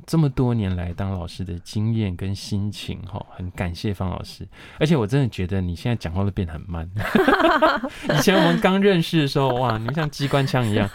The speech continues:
我们在认识那时候十几年前聊天，我们大概一分钟可以讲完三个主题。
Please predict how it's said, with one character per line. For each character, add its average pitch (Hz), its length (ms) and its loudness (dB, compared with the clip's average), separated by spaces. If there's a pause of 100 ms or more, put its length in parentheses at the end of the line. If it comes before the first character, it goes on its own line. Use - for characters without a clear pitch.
(240)
我 127 80 4
们 151 80 4
在 208 140 4
认 190 220 4
识 160 200 0 (380)
那 - 100 6
时 175 140 2
候 151 180 4
十 123 200 -4
几 117 100 -6
年 95 160 -2
前 92 160 0
聊 92 180 0
天， 113 140 -2
我 107 60 0
们 104 80 -2
大 151 80 2
概 156 60 0
一 147 60 0
分 127 240 0
钟 120 200 0
可 120 100 -2
以 110 60 0
讲 95 200 -4
完 85 140 -2
三 110 240 0
个 104 80 2
主 90 200 -4
题。 - 180 -6